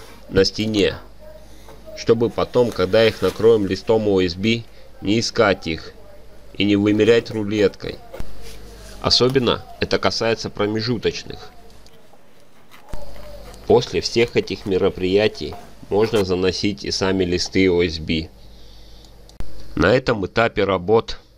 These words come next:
я и закончу этот ролик. В заключительном, в следующем ролике про O S B на лагах я вам расскажу, как делать перемычки,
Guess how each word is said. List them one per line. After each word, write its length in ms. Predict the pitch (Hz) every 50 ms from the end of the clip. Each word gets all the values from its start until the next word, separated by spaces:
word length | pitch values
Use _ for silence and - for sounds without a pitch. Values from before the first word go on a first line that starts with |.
| _ _ _ - - - - - -
я 200 | - - 107 110
и 20 | 104
закончу 580 | 95 104 98 - - 110 110 107 101 - -
этот 320 | 85 85 85 92 90 - -
ролик. 500 | 90 92 90 85 80 80 - - - - - - - _ _ - - - - - -
В 40 | -
заключительном, 880 | 139 104 113 - - 107 107 101 - - 139 135 - 139 110 92 76 - - _ _ _ _ _ _ _ _ - - - - - - - -
в 60 | - -
следующем 500 | - 113 127 127 127 - - 101 92 98
ролике 460 | 101 110 117 117 110 101 104 104 -
про 180 | - - 101
O 120 | 101 101 98
S 180 | 98 95 92
B 220 | 90 90 107 113 117
на 160 | 107 98 95
лагах 580 | 95 98 101 107 107 107 110 - - - - - - - - -
я 160 | - 98 101
вам 180 | 110 110 104
расскажу, 440 | 104 104 - - 110 107 107 113 117
как 240 | - - 95 98 98
делать 380 | 87 101 110 110 107 98 - -
перемычки, 720 | 87 90 92 92 98 98 98 - - - - - -